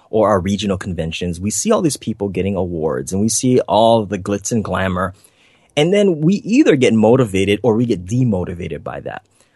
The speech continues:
I wanna tell you guys to not get demotivated, but actually look and connect with those people and ask them, "What did you do to get out of your funk or your dip or whatever?"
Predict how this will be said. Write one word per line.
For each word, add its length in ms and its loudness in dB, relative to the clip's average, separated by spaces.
I 60 2
wanna 220 4
tell 180 2
you 160 4
guys 300 0
to 120 -6
not 380 -2
get 160 -4
demotivated, 800 -4
but 100 0
actually 640 -4
look 580 0
and 240 0
connect 340 -4
with 120 -4
those 180 0
people 320 0
and 140 0
ask 320 -4
them, 260 0
"What 160 0
did 180 2
you 140 4
do 540 2
to 100 -2
get 360 0
out 280 2
of 340 -2
your 480 0
funk 560 -2
or 140 -2
your 180 0
dip 300 2
or 120 -2
whatever?" 680 0